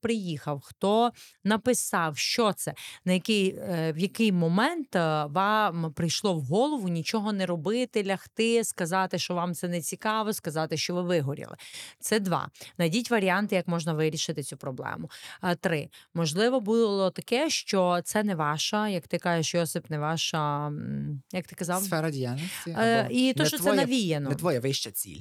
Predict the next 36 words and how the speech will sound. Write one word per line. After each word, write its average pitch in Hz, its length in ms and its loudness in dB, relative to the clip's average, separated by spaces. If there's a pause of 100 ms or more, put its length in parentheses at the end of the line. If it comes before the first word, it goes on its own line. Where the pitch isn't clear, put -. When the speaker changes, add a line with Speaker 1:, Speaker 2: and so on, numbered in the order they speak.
Speaker 1:
Так, 160 180 2
Speaker 2:
Так, 117 240 -6
я 120 120 -2
Speaker 1:
так. 180 100 4
Speaker 2:
називаю. 113 380 -4
Speaker 1:
І 262 140 2
то, 294 140 2
що - 140 0
навіяно, 220 600 2
можливо, 175 380 0
десь 165 200 0
суспільством. 156 640 -6
Да? 202 140 2
Speaker 2:
Так. 220 160 0
Speaker 1:
І 175 40 -4
тоді 202 340 2
це - 160 -2
нормально, 214 380 2
якщо 175 240 0
ви 180 100 0
здуваєтесь, 202 720 0
тому 180 200 -4
що 180 120 -4
ви 180 60 0
можете 185 280 -2
бути 156 280 -4
чесними 165 440 -2
з - 60 -4
собою 214 260 -2
і 185 40 -6
казати: 165 380 -2
«А 175 100 -2
на 156 240 2
що 143 140 -4
це - 160 -6
мені?» - 240 -8